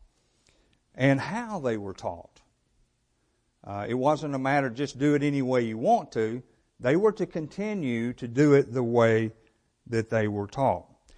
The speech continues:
So they retained this teaching. And that they, and as the church developed throughout the years, uh,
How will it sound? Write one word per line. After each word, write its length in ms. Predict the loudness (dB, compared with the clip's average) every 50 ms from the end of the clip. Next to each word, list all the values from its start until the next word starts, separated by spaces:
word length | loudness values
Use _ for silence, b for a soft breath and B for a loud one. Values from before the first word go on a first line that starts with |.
| b b b b
So 240 | 4 6 6 8
they 100 | 8 6
retained 800 | 6 6 2 2 6 6 8 8 8 4 2 2 0 0 -2 -4 -6 _ -18 -8
this 240 | -4 -2 -2 -2 -4
teaching. 460 | -4 -6 -6 -6 -6 -10 -18 -18 -20 -20 _ _ _ -20 -20 -20 -20 _ _ _ _ _ _ _ _ _ _ _ _ _ _ _ _ -6
And 400 | -2 0 2 2 2 0 0 0
that 160 | 0 0 2
they, 480 | 2 2 2 2 2 0 -2 -6 -10 -10
and 240 | -8 -6 -4 -2 0
as 220 | 0 0 0 -2
the 40 | -6
church 540 | -4 2 4 4 6 4 4 2 -4 -12 -16 -12 -10
developed 480 | -6 0 2 4 4 4 4 2 0
throughout 340 | 0 0 2 4 4 2 2
the 80 | -2 -6
years, 640 | -6 -6 -4 -4 -4 -4 -6 -6 -8 -10 -16 -20 _ _ _ _ _ _ _ _ -16
uh, 480 | -12 -10 -8 -6 -4 -4 -4 -6 -8 -10